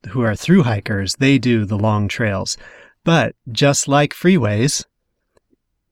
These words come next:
you don't have to stay on the freeway for hundreds or thousands of miles. You could get on at one on-ramp and get off at the next exit two miles down the freeway.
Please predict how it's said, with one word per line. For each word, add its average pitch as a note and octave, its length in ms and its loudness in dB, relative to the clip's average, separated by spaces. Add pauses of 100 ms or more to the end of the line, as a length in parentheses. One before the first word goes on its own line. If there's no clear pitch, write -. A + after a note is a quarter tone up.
(120)
you D3+ 100 2
don't F3 160 2
have F3 320 -2
to D3+ 100 -2
stay D3+ 240 2
on C#3 160 4
the A#2+ 60 0
freeway C#3 420 2
for A#2+ 160 -4
hundreds B2 380 0
or A2+ 80 0
thousands A2 400 -2
of A2 100 0
miles. C#3 440 -2
You A#2+ 80 -2
could A2+ 160 -6
get A#2+ 140 0
on A2+ 220 2
at A2+ 100 -2
one B2 220 0
on-ramp A#2+ 540 0 (300)
and C#3 120 2
get E3 80 4
off D#3+ 200 0
at D#3+ 100 -2
the D3+ 80 2
next C#3+ 300 0
exit C#3+ 460 -2
two C#3 180 0
miles A#2+ 360 0
down G#2+ 220 0
the A2 60 -2
freeway. F#3 420 -2